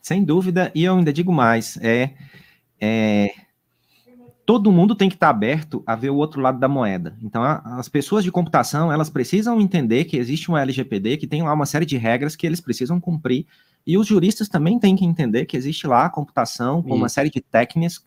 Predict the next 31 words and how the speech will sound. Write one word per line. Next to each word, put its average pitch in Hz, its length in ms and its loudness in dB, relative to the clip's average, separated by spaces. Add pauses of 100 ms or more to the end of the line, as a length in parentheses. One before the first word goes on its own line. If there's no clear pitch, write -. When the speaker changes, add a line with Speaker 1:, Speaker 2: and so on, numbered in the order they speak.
(340)
Speaker 1:
técnicas 156 540 0
que - 100 -2
podem 180 400 2
ajudar 147 380 0
em 160 80 -2
alguns 139 260 -4
casos, 139 500 0 (220)
em 131 140 0
outras 123 240 0
nem 113 160 0
tanto, 131 440 -2 (360)
e 170 100 2
fazer 165 300 4
o 196 100 6
que, 175 260 0
o 139 120 -2
que 170 160 -8
for 208 580 0
necessário, 160 560 2
até 165 140 2
porque 180 240 -2
a 160 60 6
lei 147 180 2
deixa 156 260 0
muito 139 220 -6
claro 139 360 2
que 156 300 -4 (320)
ninguém 135 300 2
tá 226 100 0
esperando 147 480 2
aqui, 160 400 0